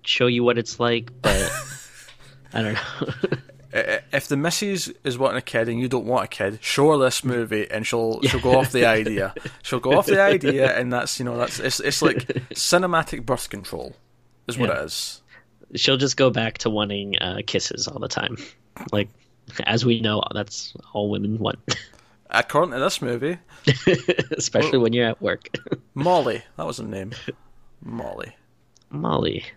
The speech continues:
Speaker 2: I think that was her anyway. There's no picture. See,
Speaker 1: Yeah.
Speaker 2: this is the problem with these really small, like, low-budget movies that are old and no one cares about, is that the, they don't have any pictures on I M D B. I can't recognise who any of the characters are.
Speaker 1: Yeah.
Speaker 2: So I'm assuming Molly was the girl,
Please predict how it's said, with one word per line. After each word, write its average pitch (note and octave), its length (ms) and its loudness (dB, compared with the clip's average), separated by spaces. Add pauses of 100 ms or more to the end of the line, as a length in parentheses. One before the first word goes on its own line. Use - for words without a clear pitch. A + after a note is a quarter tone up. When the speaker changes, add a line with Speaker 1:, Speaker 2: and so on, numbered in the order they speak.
(1400)
Speaker 2:
I - 60 -12
think D3 140 -2
that F#2 120 0
was - 100 -6
her G#2+ 160 -6
anyway. G2+ 220 -8
There's A#2+ 120 -2
no C#3+ 80 -4
picture. - 440 -6 (360)
See, F3 120 2
Speaker 1:
Yeah. - 140 -6
Speaker 2:
this E3 140 4
is G#3 60 0
the G3 80 4
problem C#3+ 300 6
with B2+ 80 -2
these B2 240 -2
really B2 260 0
small, A#2 760 0
like, A#2 240 -6
low-budget A#2+ 420 -2
movies A2 420 -4
that A#2+ 220 -2
are A2 300 -4 (180)
old A2 400 0
and A2 80 -4
no A2+ 60 -2
one G#2+ 140 -4
cares A2 220 -4
about, A#2+ 260 0
is A2+ 180 -2
that G#2+ 180 -6
the, A2 140 -6
they A2 240 -10
don't C#3 100 2
have C3+ 100 4
any A#2+ 120 0
pictures A2 360 -6
on A2 80 2
I G#2+ 60 0
M G#2+ 100 -4
D G#2 120 -6
B. G#2 340 -6
I A#2 60 -8
can't A2+ 260 -4
recognise A2 440 -4
who A2+ 80 -2
any A2 100 -2
of G2+ 40 -6
the F2 60 -12
characters A2 380 -4
are. A2 160 -4 (800)
Speaker 1:
Yeah. G#2+ 140 -6 (680)
Speaker 2:
So - 160 2
I'm C3 120 6
assuming D3 340 0
Molly A#2+ 240 4
was A2+ 120 -4
the A2+ 80 -2
girl, D2 320 -4